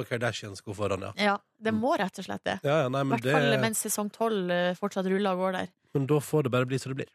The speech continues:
Speaker 1: Men
Speaker 2: Ja.
Speaker 1: jeg tror det går bra, jeg, Silje. Jeg tror, eh, de styrer nå på. De kommer til å styre på der, ser jeg. Det blir mye styring. Så det, og jeg tror det er, jeg tror, i motsetning til for eksempel vanlig Farmen, tror jeg det er lettere å bare switche innom en tur,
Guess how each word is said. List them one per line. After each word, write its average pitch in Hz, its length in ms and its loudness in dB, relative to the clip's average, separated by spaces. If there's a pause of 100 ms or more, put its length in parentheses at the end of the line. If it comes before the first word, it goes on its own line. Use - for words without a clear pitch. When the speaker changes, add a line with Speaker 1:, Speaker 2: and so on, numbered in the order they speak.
(140)
Speaker 1:
Men 156 140 4
Speaker 2:
Ja. 160 120 8
Speaker 1:
jeg 160 100 4
tror 170 160 4
det 160 80 4
går 151 100 2
bra, 127 120 4 (120)
jeg, 104 320 -2
Silje. - 220 -16
Jeg 120 120 -16
tror, 127 360 -12
eh, - 240 -10
de 127 180 0
styrer 135 240 0
nå 123 140 0
på. 123 120 0
De 170 140 6
kommer 190 220 -2
til 208 40 4
å - 80 -2
styre 156 220 2
på 151 200 4
der, 101 160 -2
ser 98 180 -6
jeg. 101 160 -6 (280)
Det 139 120 -2
blir 156 80 2
mye 156 240 2
styring. 113 480 2 (400)
Så 147 160 2
det, 160 340 6
og 165 140 0
jeg - 80 -2
tror 180 120 2
det 151 120 4
er, 156 400 6
jeg 165 100 4
tror, 180 140 4
i 165 80 -2
motsetning 170 320 2
til 165 160 4
for 135 80 -6
eksempel 156 260 2
vanlig 139 320 2
Farmen, 135 320 2
tror 165 140 0
jeg 156 80 2
det 135 60 0
er - 20 2
lettere 147 260 0
å 117 60 0
bare 123 100 2
switche - 320 -8
innom 120 220 2
en 110 80 -2
tur, 147 240 2